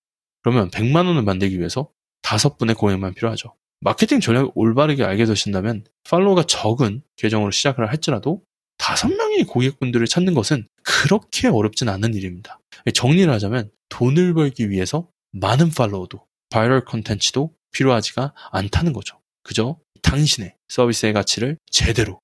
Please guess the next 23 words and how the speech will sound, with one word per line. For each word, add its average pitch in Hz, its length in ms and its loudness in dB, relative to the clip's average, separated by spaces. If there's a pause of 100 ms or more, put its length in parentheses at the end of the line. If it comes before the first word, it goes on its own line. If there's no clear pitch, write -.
보여주는 110 440 2
방법을 95 480 -4 (160)
알고 107 340 2
계셔야 95 280 -2
됩니다. - 440 -16 (180)
이거에 170 440 0 (260)
해당되는 185 480 0
정확한 135 420 0
예시가 98 340 -2
있는데요. 95 380 -8 (300)
제가 139 280 2
가르친 127 360 2
수강생분 156 600 -2
중에 104 180 -4
한 170 160 0
분이 123 300 -2 (100)
팔로워 131 500 0 (180)
삼십사 - 640 -2
명대 104 460 -4 (260)
유료 110 280 2
고객을 107 500 -4 (180)
확보한 131 480 -2
겁니다. - 380 -14